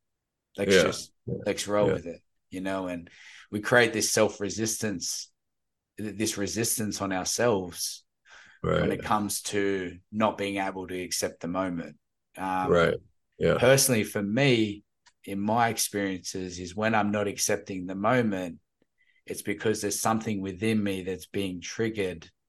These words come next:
Speaker 1: that I necessarily haven't observed or felt. So
Speaker 2: Uh-huh.
Speaker 1: something externally might be happening and I get wound up, and it's because I'm not sitting in my truth. Whether,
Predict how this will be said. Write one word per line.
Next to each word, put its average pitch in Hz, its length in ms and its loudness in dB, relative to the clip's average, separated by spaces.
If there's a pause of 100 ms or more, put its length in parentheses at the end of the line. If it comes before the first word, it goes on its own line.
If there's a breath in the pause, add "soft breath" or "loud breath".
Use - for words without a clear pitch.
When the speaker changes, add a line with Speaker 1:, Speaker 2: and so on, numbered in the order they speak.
(320)
Speaker 1:
that 98 160 0
I 95 160 2
necessarily 95 680 -4
haven't 95 340 -2
observed 95 720 -2 (100)
or 92 500 -6 (500)
felt. - 420 0 (920)
So - 280 -2
Speaker 2:
Uh-huh. 87 280 4 (540)
Speaker 1:
something 107 360 2
externally 107 680 0
might 98 220 -2
be 92 120 -8
happening 101 580 0
and 92 100 -6
I 95 140 -2
get 87 180 -4
wound 90 400 -4
up, 104 360 4 (160)
and 95 100 -6
it's 90 140 -8
because 101 340 -4
I'm 95 140 -2
not 90 120 -6
sitting 101 300 -4
in 90 100 -6
my 87 140 -6
truth. - 560 -4 (400)
Whether, 92 540 -2